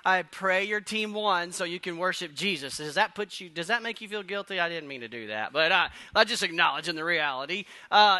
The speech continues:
hey, this week we're looking at, uh, a great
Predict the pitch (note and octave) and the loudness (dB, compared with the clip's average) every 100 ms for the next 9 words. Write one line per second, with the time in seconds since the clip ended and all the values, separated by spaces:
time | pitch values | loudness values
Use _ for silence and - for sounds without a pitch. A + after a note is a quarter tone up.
0 | - A3 D4 G3+ F#3 D4+ - G#3 D#4 A#3 | 2 6 6 6 -2 -2 -2 -2 -2 2
1 | B3+ A#3 B3+ C4 B3 A3+ F#3+ G3 F#3+ E3+ | 2 2 -2 -2 0 0 2 2 2 0
2 | D3+ _ - F3+ D#3 G#3 B3 C#4 - | -6 _ -8 -6 -2 2 2 0 -10